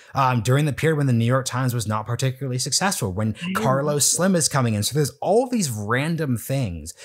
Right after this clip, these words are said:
Speaker 1: There's so many stories about the fate of the press,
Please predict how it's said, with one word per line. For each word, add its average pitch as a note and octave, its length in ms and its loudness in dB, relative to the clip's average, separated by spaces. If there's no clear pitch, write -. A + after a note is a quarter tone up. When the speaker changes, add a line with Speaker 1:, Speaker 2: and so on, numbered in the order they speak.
Speaker 1:
There's C#3+ 160 2
so E3 160 0
many G#3 200 -2
stories A2+ 560 -2
about G2 180 -8
the G#2 60 -8
fate B2 320 -4
of C3+ 100 -4
the A#2 80 -6
press, - 580 -4